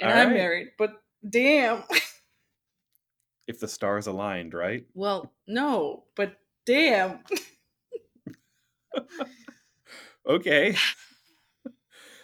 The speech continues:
Speaker 2: I guess my answer would be, who would I, I don't even, see, this is the hard part, is I have anyone in the world to choose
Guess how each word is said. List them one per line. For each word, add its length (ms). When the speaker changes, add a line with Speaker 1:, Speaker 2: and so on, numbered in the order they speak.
Speaker 2:
I 120
guess 960
my 480
answer 680
would 200
be, 460
who 120
would 140
I, 300
I 120
don't 140
even, 140
see, 100
this 220
is 80
the 80
hard 320
part, 320
is 640
I 40
have 200
anyone 320
in 80
the 40
world 340
to 40
choose 720